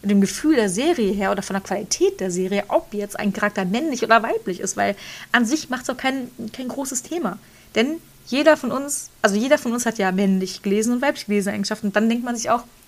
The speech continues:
was ist denn jetzt wirklich männlich? Was ist wirklich weiblich? Ist es wirklich weiblich, wenn ich jetzt mit Puppen spiele oder rosa mag? Oder kann ich als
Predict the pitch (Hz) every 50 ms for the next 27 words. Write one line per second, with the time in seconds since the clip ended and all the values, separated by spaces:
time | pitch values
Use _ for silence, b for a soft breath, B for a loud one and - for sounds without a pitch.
0 | - - - 247 247 - - - - 370 294 - - 185 - - - 190 185 196
1 | 190 - 285 285 - - - - - - 226 226 233 202 - - 190 190 - -
2 | - - - 440 427 392 339 - 277 262 269 247 254 240 - - - 226 240 240
3 | 220 220 220 - 202 208 220 220 202 - 208 214 202 - - B B B B B
4 | B B B B B - - 247 247 247 - 233 220 202 180 - - - 190 180
5 | 175 175 - 220 233 254 233 202 170 202 214 214 190 196 180 175 180 175 170 -
6 | - - - 208 196 190 190 185 185 B B B B B B B B B B -
7 | - - - 311 311 311 302 - - - 226 233 233 226 233 - -